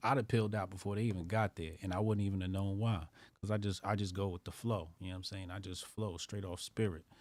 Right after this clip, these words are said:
So I wouldn't even have been in no situation like that. You know, the fact that he was there says maybe spiritually he was inviting that. Maybe,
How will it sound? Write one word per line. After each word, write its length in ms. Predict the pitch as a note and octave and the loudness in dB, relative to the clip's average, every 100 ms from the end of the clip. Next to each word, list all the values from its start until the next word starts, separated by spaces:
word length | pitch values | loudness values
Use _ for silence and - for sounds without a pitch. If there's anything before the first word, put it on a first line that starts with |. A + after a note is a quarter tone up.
| - - _ - | -20 -20 _ -2
So 420 | - B2+ A2 G#2 - - - - - - - _ | 6 8 8 4 -4 -20 -20 -20 -20 -20 -20 _
I 120 | A2+ | 8
wouldn't 180 | D#3+ C#3+ | 10 10
even 140 | B2 A2+ | 10 8
have 100 | A2 | 8
been 220 | D#3+ C3+ | 10 10
in 40 | |
no 100 | G#2 | 6
situation 580 | F#2+ F#2 G2 G2 - F2+ | 2 -2 -2 -2 -2 -2
like 200 | F2 E2+ | -2 -2
that. 200 | - E2+ - _ _ _ _ _ _ _ _ _ _ _ _ _ | -6 -8 -12 _ _ _ _ _ _ _ _ _ _ _ _ _
You 140 | - | -2
know, 140 | F#2 D#2+ | 0 0
the 120 | E2+ | -2
fact 300 | - C3 C3+ | 4 6 6
that 140 | B2 | 8
he 100 | A#2+ | 8
was 220 | B2 A2 F#2 | 8 6 6
there 360 | C3+ D#3 F#2+ - - - - - | 6 6 4 0 -16 -20 -20 -18
says 580 | - - - E3 D#3 G#2+ | -2 2 6 6 6 6
maybe 340 | A2 D3 D3 A#2 | 6 6 6 4
spiritually 840 | A#2 - E3 F#3 C#3 - A#2+ A2 | 2 2 4 6 4 2 2 2
he 100 | A#2+ | 4
was 220 | E3 A2+ | 4 2
inviting 560 | G2 F2+ G#2+ D#3 A#2 F#2 | 2 0 0 0 -2 -8
that. 180 | D#2+ - _ _ _ _ _ _ _ _ _ | -8 -14 _ _ _ _ _ _ _ _ _
Maybe, 480 | - C#3 F#3 F#3 B2 | -8 -6 -4 -4 -6